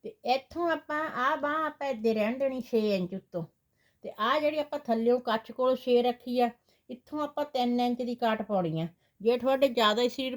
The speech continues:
ਭਾਰਾ ਆ ਤਾਂ ਤੁਸੀਂ ਸਾਢੇ ਤਿੰਨ ਦੀ, ਸਵਾ ਤਿੰਨ ਦੀ ਕਰ ਸਕਦੇ। ਅੱਵਲ ਤਾਂ ਤਿੰਨ ਦੀ ਕਾਟ ਪਾਈ ਦੀ ਆ।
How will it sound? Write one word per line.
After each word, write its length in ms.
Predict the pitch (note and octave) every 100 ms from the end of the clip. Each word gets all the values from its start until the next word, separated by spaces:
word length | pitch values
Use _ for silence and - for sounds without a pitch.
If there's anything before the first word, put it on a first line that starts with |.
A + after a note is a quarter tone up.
| -
ਭਾਰਾ 280 | D4 D4 A#3
ਆ 120 | A#3+
ਤਾਂ 100 | B3+
ਤੁਸੀਂ 260 | C4+ B3 A#3+
ਸਾਢੇ 340 | A3 G#3+ C#4
ਤਿੰਨ 260 | C4+ B3+ B3
ਦੀ, 100 | B3+
ਸਵਾ 280 | B3 A3 A3+
ਤਿੰਨ 240 | A#3+ A#3+
ਦੀ 80 | A#3+
ਕਰ 200 | A#3+ F#3+
ਸਕਦੇ। 360 | - A#3 C4+ C4
ਅੱਵਲ 240 | A#3+ A#3+
ਤਾਂ 120 | A#3+
ਤਿੰਨ 300 | A#3+ A3 G#3+
ਦੀ 100 | G#3+ A3
ਕਾਟ 280 | G#3+ G3+ -
ਪਾਈ 220 | G3 D#3+
ਦੀ 180 | D3+
ਆ। 40 | D#3